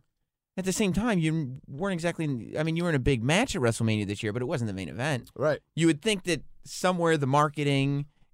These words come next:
Speaker 1: and the show would come together and
Speaker 2: No, no, no, no, no. You're putting too much thought into it.
Speaker 1: Yeah,
Speaker 2: You're, you're,
Speaker 1: <laughs> yeah.
Speaker 2: yeah, you're putting, you're,
Speaker 1: 'Cause
Speaker 2: no,
Speaker 1: why
Speaker 2: no,
Speaker 1: are you
Speaker 2: no.
Speaker 1: writing the book about the guy in the opening match?
Speaker 2: Right, yeah.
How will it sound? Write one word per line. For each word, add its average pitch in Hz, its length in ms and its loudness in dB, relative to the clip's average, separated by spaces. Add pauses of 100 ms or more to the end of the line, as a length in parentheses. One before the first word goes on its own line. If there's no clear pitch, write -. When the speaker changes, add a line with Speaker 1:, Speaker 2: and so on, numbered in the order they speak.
Speaker 1:
and 127 160 2
the 120 40 2
show 208 320 2
would 135 220 0
come 147 240 2
together 156 600 2
and 120 540 0
Speaker 2:
No, 226 160 2
no, 180 140 0
no, 156 160 -2
no, 139 140 -6 (120)
no. 123 60 -4
You're 175 240 -6
putting 185 240 -2
too 147 100 -4
much 131 160 -8
thought 135 200 -2
into 113 180 -8
it. 156 80 2
Speaker 1:
Yeah, 185 460 6
Speaker 2:
You're, 185 100 6
you're, 180 80 6
Speaker 1:
<laughs> - 0 -
yeah. - 80 8
Speaker 2:
yeah, 190 120 4
you're 175 200 2
putting, 214 280 -4
you're, 175 140 0
Speaker 1:
'Cause 214 160 2
Speaker 2:
no, 208 80 4
Speaker 1:
why 214 60 8
Speaker 2:
no, 254 60 8
Speaker 1:
are - 20 6
you 247 80 6
Speaker 2:
no. 208 60 4
Speaker 1:
writing 233 200 4
the 202 60 2
book 226 260 6
about 185 240 2
the 185 80 2
guy 185 200 4
in 190 80 2
the 180 100 4
opening 180 340 2
match? 147 460 -2
Speaker 2:
Right, 175 260 2
yeah. 165 340 2